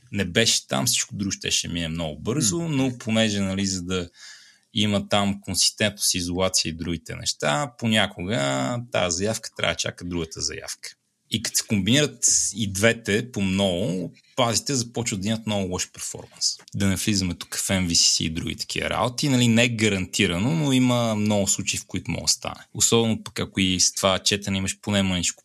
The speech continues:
Speaker 1: писане, тогава става ад.
Speaker 2: М.
Speaker 1: Абе, bottom line е, че не е добре в една база, в която много се пише постоянно и се чете и пише, чете и пише с такива бързи заявки, да имаш long running неща.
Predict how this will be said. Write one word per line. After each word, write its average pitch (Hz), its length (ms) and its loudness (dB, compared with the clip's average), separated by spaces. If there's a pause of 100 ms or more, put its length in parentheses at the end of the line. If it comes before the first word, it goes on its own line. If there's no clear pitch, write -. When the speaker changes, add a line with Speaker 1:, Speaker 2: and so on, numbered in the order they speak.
Speaker 1:
писане, - 440 2
тогава 90 280 2
става - 280 -4
ад. - 460 -8
Speaker 2:
М. 95 180 -4 (240)
Speaker 1:
Абе, 110 260 4
bottom 135 280 4
line 113 380 4
е, 147 60 -2
че - 140 2
не 120 140 4
е 113 60 2
добре 98 340 2
в - 160 -4
една 98 160 2
база, 90 320 2
в - 80 -4
която 87 220 -2
много 85 200 0
се - 180 0
пише - 260 -2
постоянно 82 560 -2
и 98 60 -2
се - 160 0
чете - 220 -2
и 78 140 -6
пише, - 160 -4
чете - 220 0
и 76 140 -4
пише 80 540 -4
с - 120 -2
такива 80 280 -2
бързи 80 280 -2
заявки, 117 400 0
да 110 80 4
имаш 113 340 4
long 101 380 2
running 82 340 -4
неща. - 300 -2